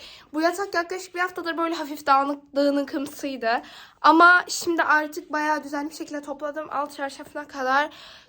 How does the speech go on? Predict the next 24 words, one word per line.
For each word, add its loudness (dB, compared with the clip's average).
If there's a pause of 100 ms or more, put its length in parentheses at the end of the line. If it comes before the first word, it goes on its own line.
düzenli 4
bir -4
şekilde -4
topladım. 2 (260)
Ve 4
yatağım 4
halloldu -2
arkadaşlar. -4 (300)
Şimdi -2 (140)
masama -8
geçiyoruz. -14
Arkadaşlar, -14
Lavişim -14
de -10
burada. -8 (180)
Gördüğünüz -12
gibi -18
yatıyor, -6
dinleniyor, -12
iyileşmeye -16
çalışıyor -10
benim -14
küçük -20
kuzum. -12